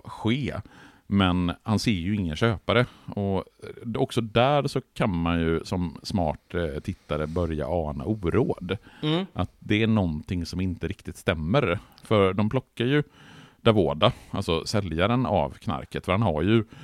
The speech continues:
Speaker 1: jag kommer inte exakt ihåg hur mycket, jag kommer inte ens ihåg vad det är för knark han har på sig, men det är
Speaker 2: Heroin eller kokain och
Speaker 1: Ja,
Speaker 2: typ
Speaker 1: det är
Speaker 2: ett halvt
Speaker 1: någon
Speaker 2: kilo, tror jag
Speaker 1: jävla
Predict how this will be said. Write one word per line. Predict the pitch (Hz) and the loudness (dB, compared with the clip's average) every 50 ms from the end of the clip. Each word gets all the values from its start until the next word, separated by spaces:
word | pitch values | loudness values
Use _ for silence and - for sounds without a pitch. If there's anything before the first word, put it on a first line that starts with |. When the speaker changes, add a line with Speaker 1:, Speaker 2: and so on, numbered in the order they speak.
| - - - - _ - | -20 -20 -20 -20 _ -6
Speaker 1:
jag | - 98 | -4 -2
kommer | - 95 | 0 0
inte | 90 85 | 0 0
exakt | 82 - 82 78 - | 0 -2 -4 -6 -4
ihåg | 90 90 82 90 95 | -4 -4 -4 -4 -4
hur | 90 87 95 92 | -2 0 2 2
mycket, | 98 107 - _ - - | 2 2 0 _ -4 -2
jag | 78 82 87 | -2 -2 0
kommer | - 98 92 | 0 -2 0
inte | 85 | 0
ens | 80 73 - | -2 -2 -2
ihåg | 80 80 | -4 -2
vad | 80 82 | -2 -2
det | 76 76 71 | -2 -2 -4
är | 73 | -4
för | - - 82 76 71 73 - - - - - - | -6 -4 -6 -4 -2 -4 -4 -6 -8 -16 -20 -14
knark | - - 87 73 67 - - | -8 -6 -6 -6 -6 -6 -6
han | 82 | -6
har | 78 78 | -4 -2
på | 104 87 78 - | -2 -2 -2 -2
sig, | - 101 101 | -2 0 2
men | 202 214 202 | 2 2 2
det | - - | 2 0
är | |
Speaker 2:
Heroin | 196 202 196 190 | -2 -2 -4 -6
eller | 190 180 | -8 -8
kokain | - - 175 - - 156 156 143 139 143 | -8 -8 -10 -6 -6 -4 -4 -4 -4 -2
och | - | -2
Speaker 1:
Ja, | 92 | 0
Speaker 2:
typ | - - | 0 2
Speaker 1:
det | 113 | 2
är | 113 | 4
Speaker 2:
ett | 123 | 4
halvt | 156 131 127 | 4 4 6
Speaker 1:
någon | 131 131 131 | 6 6 6
Speaker 2:
kilo, | 131 123 | 6 4
tror | 117 120 | 6 6
jag | 131 127 117 | 6 6 6
Speaker 1:
jävla | 139 131 | 4 0